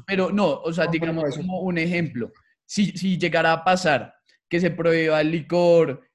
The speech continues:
Speaker 1: eh, este tipo de medidas como que son por fuera, por fuera de lo que es el espectáculo,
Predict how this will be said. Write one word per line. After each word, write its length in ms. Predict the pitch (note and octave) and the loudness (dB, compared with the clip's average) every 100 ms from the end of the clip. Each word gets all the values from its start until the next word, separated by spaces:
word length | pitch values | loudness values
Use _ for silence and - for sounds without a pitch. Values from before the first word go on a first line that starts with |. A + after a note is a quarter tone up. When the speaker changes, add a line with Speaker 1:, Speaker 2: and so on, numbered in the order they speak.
| _ | _
Speaker 1:
eh, 320 | - D#3+ D3+ C#3+ | -4 -2 -2 -2
este 240 | E3 F3+ | -4 -4
tipo 240 | D#3+ E3 F#3+ | -6 -6 -4
de 80 | |
medidas 360 | G3 G#3 F#3 E3 | -4 -4 -4 -4
como 460 | F3 F3 F3+ F3+ - | -4 0 0 -2 -4
que 140 | F#3 | -6
son 800 | F3+ E3+ D#3 D3+ D3+ D3 C#3 C#3 _ _ _ _ _ _ _ A#2 | -4 -2 -2 0 -2 -2 -6 -8 _ _ _ _ _ _ _ -2
por 180 | E3+ E3 | 0 0
fuera, 480 | - F#3 F3 D#3 D#3 | 0 0 2 0 -2
por 160 | D#3+ D3+ | -8 -6
fuera 300 | D#3 D3+ D3+ | -4 0 0
de 80 | |
lo 140 | D3+ D#3 | 0 -2
que 180 | E3+ D#3+ | -2 -2
es 100 | D3+ | -2
el 140 | C#3 | -4
espectáculo, 920 | D3 - D#3 D3+ C#3 C3 C3 C3 - | -4 -6 -6 -4 -6 -4 -4 -4 -8